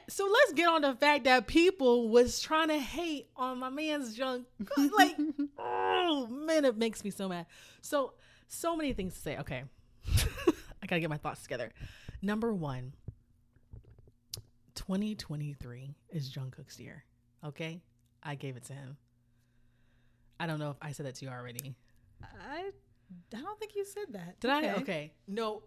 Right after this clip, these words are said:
Speaker 1: it's that year because I say that for me personally.
Speaker 2: Oh.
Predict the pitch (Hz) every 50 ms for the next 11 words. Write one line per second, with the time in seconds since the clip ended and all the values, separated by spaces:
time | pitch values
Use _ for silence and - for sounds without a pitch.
0 | - _ - - 226 220 226 - 233 233 240 240 226 220 233 233 247 262 277 277
1 | - - 185 175 196 202 185 170 156 - - _ _ _ _ _ - 185 196 185
2 | - 214 208 214 214 - - - - 160 151 147 165 170 156 143 135 135 131 -
3 | 170 165 160 - - 147 147 139 135 131 131 269 285 285 269 247 214 196 185 180
4 | 175 160